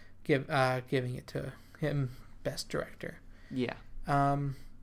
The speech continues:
Speaker 1: but, you know, I think all, all, all, all of these guys really gave great, great directing for,
Speaker 2: Mm-hmm.
Speaker 1: for the films. I mean, I'm still not necessarily okay with Mel Gibson.
Speaker 2: <laughs>
Speaker 1: Um,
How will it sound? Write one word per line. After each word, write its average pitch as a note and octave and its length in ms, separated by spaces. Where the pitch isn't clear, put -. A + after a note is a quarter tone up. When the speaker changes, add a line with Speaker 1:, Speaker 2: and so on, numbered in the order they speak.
Speaker 1:
but, E3+ 240
you G#3 100
know, G#3 60
I F#3+ 100
think G#3 220
all, - 340
all, G#3+ 320
all, G3 320
all F#3 200
of F#3 80
these F3 160
guys E3 240
really F3 160
gave E3+ 220
great, E3 180
great D#3 240
directing D#3+ 560
for, E3+ 60
Speaker 2:
Mm-hmm. E3 260
Speaker 1:
for E3+ 100
the E3 120
films. E3 480
I D#3 40
mean, C#3 360
I'm D#3 220
still D#3 200
not E3 260
necessarily F3 640
okay F3+ 300
with F#3 120
Mel F#3 160
Gibson. G#3+ 520
Speaker 2:
<laughs> D#3+ 340
Speaker 1:
Um, D#3+ 480